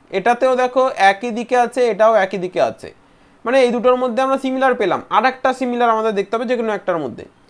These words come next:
এটা দেখো এদিকে আছে, এটা এদিকে আছে, তার মানে একই দিকে নেই, তাহলে এটা আমরা সিমিলার পেলাম না। এবার অপশন ডির মধ্যে যদি আসি, তাহলে এই দুটোর মতো কি সিমিলার আছে সেটা একটু লক্ষ্য করো। দেখো এটাও যেদিকে আছে এটাও সেদিকে আছে, তো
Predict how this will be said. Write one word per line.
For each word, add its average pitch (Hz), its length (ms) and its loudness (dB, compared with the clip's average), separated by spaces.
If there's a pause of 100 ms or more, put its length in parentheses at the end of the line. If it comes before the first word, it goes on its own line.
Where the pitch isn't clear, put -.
(260)
এটা 208 280 0
দেখো 262 180 0 (200)
এদিকে 233 260 -2 (100)
আছে, 254 160 -2 (200)
এটা 240 160 0 (200)
এদিকে 214 280 -2 (100)
আছে, 117 140 -8 (100)
তার 185 120 -2
মানে 226 180 -2
একই 226 220 -4
দিকে 254 160 -2 (140)
নেই, 220 160 2 (520)
তাহলে 214 180 -2 (120)
এটা 202 140 4 (140)
আমরা 214 160 -2 (100)
সিমিলার 220 380 0
পেলাম 269 220 4 (100)
না। 104 80 -8 (480)
এবার 254 260 2
অপশন 269 260 -2 (720)
ডির 262 240 0
মধ্যে 262 220 -2
যদি 233 100 -2 (100)
আসি, 185 220 -6
তাহলে 233 160 0 (160)
এই 226 120 0
দুটোর 240 260 -4
মতো 247 180 -4
কি 247 140 -6
সিমিলার 254 360 -4
আছে 247 180 -2 (320)
সেটা 190 200 -4
একটু 180 180 -8
লক্ষ্য 123 240 -4
করো। 92 140 -10 (420)
দেখো 226 200 2 (200)
এটাও 247 240 4 (120)
যেদিকে 247 360 0
আছে 269 160 -2 (140)
এটাও 233 220 2 (100)
সেদিকে 208 400 0
আছে, - 160 -8 (100)
তো 180 60 -8